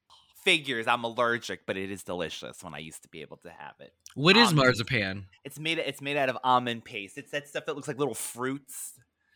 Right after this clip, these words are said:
Speaker 2: Yeah, and that's what he said. He was like, "D-, is it the fruit kind or something?" And then
Speaker 1: <laughs>
Speaker 2: she got interrupted.
Speaker 1: Frick you, damn it,
Speaker 2: <laughs>
Speaker 1: Sheila.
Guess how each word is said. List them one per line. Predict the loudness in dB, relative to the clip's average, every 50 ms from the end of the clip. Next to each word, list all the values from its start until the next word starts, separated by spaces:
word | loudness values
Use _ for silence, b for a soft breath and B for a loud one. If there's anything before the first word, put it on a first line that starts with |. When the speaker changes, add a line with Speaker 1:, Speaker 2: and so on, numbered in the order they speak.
| _ -12 0
Speaker 2:
Yeah, | 8 12 12 12 12 12
and | 12 10 10 12
that's | 10 10 8 6 4
what | 4 6 6
he | 6
said. | 4 6 6 6 6 6 2
He | -2 -2 -2 0
was | 0 0 0 2
like, | 2 2 2 0
"D-, | -4 -6 -4 -4
is | -6 -8 -8
it | -8
the | -8 -8
fruit | -2 0 0 0 0 -2
kind | 0 2 4 4 6 6 6 4
or | 4 2
something?" | 2 0 0 0 4 8 8
And | 8 8 8
then | 2 -4
Speaker 1:
<laughs> | -4
Speaker 2:
she | 0 2
got | 2 2 2
interrupted. | 0 -2 -2 -2 -4 -6 -8 -10 -10 -8 -8 -8 -8 -10 -14 -18 _ _ _ _ _ _ _ _ _ _ _
Speaker 1:
Frick | -20 -20 -20 -10 -2 2 2 2 2 2 0
you, | 0 0 0 -4 _ _ _ _ _ _ _ 0
damn | 2 4 6 6 4 4 2
it, | 0 0 -2 -6 -10 -8 -6 -8
Speaker 2:
<laughs> | -8
Speaker 1:
Sheila. | -6 -2 -2 0 0 2 4 6 8 8 8 6 4